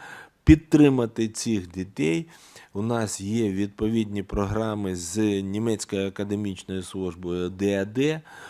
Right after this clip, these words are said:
У нас є програми Erasmus, які дають можливість тим дітям, які навчаються в німецьких вищих навчальних закладах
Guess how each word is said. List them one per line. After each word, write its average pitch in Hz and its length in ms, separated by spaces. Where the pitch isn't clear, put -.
У 98 80
нас 107 400
є 104 240
програми 95 840
Erasmus, 147 540
які 107 300
дають 110 400
можливість 104 680
тим 107 220
дітям, 101 460
які 95 280
навчаються 95 840
в 98 360
німецьких 101 720
вищих 98 420
навчальних 92 640
закладах 90 640